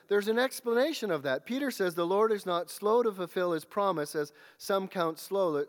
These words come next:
slowness, but is patient toward you, not wishing that any should perish, but that all should reach repentance."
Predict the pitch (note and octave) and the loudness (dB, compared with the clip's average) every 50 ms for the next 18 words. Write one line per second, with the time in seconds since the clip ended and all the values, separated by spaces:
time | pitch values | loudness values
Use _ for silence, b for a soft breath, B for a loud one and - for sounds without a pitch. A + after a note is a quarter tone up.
0 | - - - - - G#3+ A3 G#3 E3+ C3 A#2 B2 - - b b b b b b | -6 -10 -10 -4 -2 0 0 0 0 -2 -4 -8 -10 -14 b b b b b b
1 | b b b b b b - G3 F#3+ F#3+ F3+ - - - A#3 A#3 A#3+ - - G3+ | b b b b b b -2 0 0 0 -2 -4 -4 -4 -4 -2 -2 -4 -4 -6
2 | E3+ D#3+ - _ _ _ _ _ _ _ - - F#3+ E3+ E3+ E3+ F3 E3+ D#3+ D3 | -6 -6 -10 _ _ _ _ _ _ _ -8 -6 -4 -2 0 0 0 0 -2 -4
3 | C#3+ C#3 C#3+ E3 F#3+ G3+ F#3+ F3+ F#3 F3+ - F#3+ E3 D3+ C#3+ C#3 D3+ E3+ G3 A3 | -4 -4 -2 -2 -2 -2 -2 -2 -4 -4 -4 -4 -4 -2 -2 -2 -2 -2 -2 -4
4 | G#3+ - - F3+ E3+ - F3+ F3 D#3 C#3 B2+ B2+ C3 - _ _ _ _ _ _ | -6 -6 -8 -8 -8 -8 -6 -6 -4 -4 -6 -8 -10 -16 _ _ _ _ _ _
5 | _ _ _ _ _ _ _ _ _ _ _ _ _ - D3+ C3+ C#3 D3 C#3 C#3+ | _ _ _ _ _ _ _ _ _ _ _ _ _ -8 -6 -4 -2 -2 0 0
6 | D3 D#3 F3 F3 - - F#3 D#3 C3 C3+ C#3+ C#3 D3 D3 - - _ _ - C#3 | 0 0 -2 -2 -4 -6 -8 -8 -6 -6 -6 -6 -8 -10 -16 -20 _ _ -12 -12
7 | - - D3+ B2 B2 A#2+ - G2+ G#2 _ _ _ | -10 -10 -12 -12 -12 -14 -16 -20 -20 _ _ _